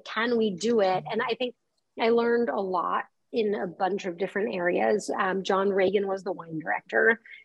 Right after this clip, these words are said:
um, and he was an amazing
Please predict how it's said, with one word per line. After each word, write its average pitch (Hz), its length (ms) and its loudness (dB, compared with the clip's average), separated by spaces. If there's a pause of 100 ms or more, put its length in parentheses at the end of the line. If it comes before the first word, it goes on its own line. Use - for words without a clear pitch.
(100)
um, 180 640 4
and 185 200 4
he 196 300 6
was 175 560 6
an 202 180 2
amazing 190 1040 4